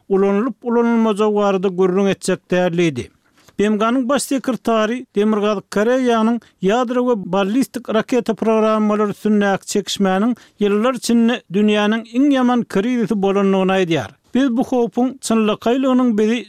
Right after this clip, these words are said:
juda giç bolmaz dönüň sebäp ýodasyna atarmagyna umyt etmeli" diýip Antonio Guterres onunjy sentýarda Fransuz gazetinde çap edilen söhbetdeşligini aýtdy. "Bu biziň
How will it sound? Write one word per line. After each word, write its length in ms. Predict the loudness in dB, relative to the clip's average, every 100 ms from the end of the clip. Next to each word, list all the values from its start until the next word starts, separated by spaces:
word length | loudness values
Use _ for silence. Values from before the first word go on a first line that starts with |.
| -6
juda 280 | -2 0 0
giç 320 | 0 -2 0
bolmaz 340 | 0 2 2
dönüň 360 | 0 0 0 -2 -10 _ -2
sebäp 320 | 0 0 -2
ýodasyna 480 | -2 0 0 0 0
atarmagyna 640 | 0 -2 0 0 2 0 0
umyt 340 | 0 0 2
etmeli" 420 | -2 0 0 0 0
diýip 140 | -2 _ -20 -6
Antonio 540 | -2 -2 0 0 2 0
Guterres 600 | -2 -2 0 0 -2 -10 _ _
onunjy 320 | -2 0 0
sentýarda 760 | -2 0 0 0 0 0 0 -2
Fransuz 600 | -2 -2 0 -2 -4 -2
gazetinde 560 | -2 0 -2 0 0
çap 280 | 0 -2 0
edilen 360 | -2 0 -2 -2
söhbetdeşligini 1040 | -2 -4 0 -2 -2 -4 -2 0 0 0
aýtdy. 380 | 0 -4 -10 -14 _ -10 -2
"Bu 60 |
biziň 280 | 0 2 2